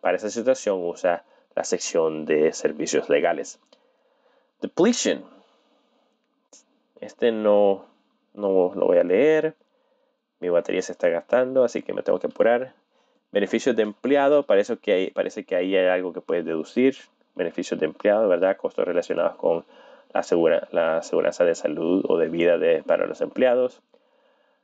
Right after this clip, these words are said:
Ah, salarios de empleados, se puede deducir en esta sección. Intereses para vivi-,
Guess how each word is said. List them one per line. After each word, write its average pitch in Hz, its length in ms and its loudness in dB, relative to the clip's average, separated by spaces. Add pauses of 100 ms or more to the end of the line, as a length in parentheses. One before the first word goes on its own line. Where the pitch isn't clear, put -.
(100)
Ah, 85 600 0
salarios 92 480 0
de 90 80 -4
empleados, 127 720 2
se 92 120 -8
puede 50 180 0
deducir - 460 -2
en 104 60 2
esta 101 140 -6
sección. 135 720 -2 (460)
Intereses 110 720 0
para 92 640 0
vivi-, 90 400 -6